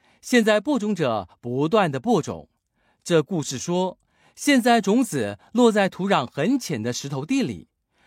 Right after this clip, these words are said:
但土壤很浅的石头地不是您的错，因为你有优良的种子，而且您是一位雄心勃勃的播种者，因此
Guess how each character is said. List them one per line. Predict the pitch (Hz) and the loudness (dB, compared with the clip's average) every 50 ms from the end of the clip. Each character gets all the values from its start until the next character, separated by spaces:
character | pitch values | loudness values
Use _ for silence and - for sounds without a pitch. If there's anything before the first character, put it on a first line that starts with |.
| _ _ _ | _ _ _
但 | - 269 262 247 | -2 0 0 0
土 | - 196 247 277 | 0 -2 0 2
壤 | 247 214 185 | 2 0 0
很 | 160 190 240 254 | -2 -4 -4 -4
浅 | - 190 165 160 | -4 -4 -4 -2
的 | 170 170 | -4 -4
石 | - - | -6 -6
头 | 190 202 202 208 | -4 -4 -4 -2
地 | - 262 247 202 143 120 - _ _ _ _ _ | -2 -2 -2 -2 -2 -6 -10 _ _ _ _ _
不 | 117 120 131 185 269 254 | -8 -6 -4 -2 -2 -2
是 | - - 277 226 | -2 -2 -2 0
您 | 160 113 107 143 202 | 0 0 -2 -2 -2
的 | 208 165 | -2 -4
错， | - - 180 156 120 - - _ _ _ _ _ _ _ _ - | -6 -6 -6 -6 -6 -8 -10 _ _ _ _ _ _ _ _ -4
因 | 185 202 208 | 0 2 2
为 | 196 185 | 2 2
你 | 170 143 139 151 165 | 2 0 0 0 0
有 | 151 139 113 101 101 113 | 0 0 0 0 -2 -6
优 | 120 131 151 165 175 180 170 | -2 0 2 2 2 2 2
良 | 156 131 110 120 | 2 0 0 0
的 | 127 131 | -2 -4
种 | 120 - 117 156 240 | -4 -4 -2 -2 -2
子， | 208 - 135 107 78 - _ _ _ _ _ _ | -2 -4 -10 -10 -12 -14 _ _ _ _ _ _
而 | - 185 233 | 0 0 0
且 | - 190 175 151 143 | 2 0 -2 0 0
您 | 147 147 196 226 | -2 -2 -2 -2
是 | - - 226 | -4 -4 -4
一 | 202 196 | -4 -2
位 | 202 202 185 160 131 | -2 0 0 0 -2
雄 | - - 139 135 196 285 302 | -4 -6 -4 -4 -2 -2 -2
心 | 240 - 285 285 240 | -2 -2 -2 -4 -2
勃 | - 165 175 | -2 -4 -4
勃 | 165 156 135 | -4 -4 -4
的 | 135 147 143 139 | -2 -2 -2 -2
播 | 131 - 311 294 190 | -2 0 0 0 0
种 | - 156 214 | 0 -2 -6
者， | 202 147 113 80 73 _ _ _ _ _ _ _ _ _ _ _ _ _ | -4 -6 -8 -8 -12 _ _ _ _ _ _ _ _ _ _ _ _ _
因 | 262 302 330 262 | 0 0 0 0
此 | - - 147 123 107 95 | -2 -4 -6 -6 -6 -6